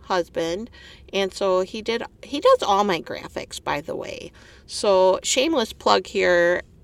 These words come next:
W W W dot hannesdesign dot com. He's amazing. He does my websites, my book covers, everything.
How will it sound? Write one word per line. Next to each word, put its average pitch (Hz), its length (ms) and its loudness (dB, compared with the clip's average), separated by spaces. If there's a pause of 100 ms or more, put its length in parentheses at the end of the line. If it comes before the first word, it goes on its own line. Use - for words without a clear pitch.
(160)
W 226 520 -2
W 190 320 2
W 175 640 -2
dot 151 320 -2 (260)
hannesdesign 196 1300 -4 (120)
dot 156 300 -2
com. 160 480 -6 (420)
He's 196 240 -2
amazing. 170 760 -4 (680)
He 220 140 -6
does 185 240 2
my 151 140 -6
websites, 214 840 -2
my - 140 -8
book 240 280 -8
covers, 196 920 -4
everything. - 640 -4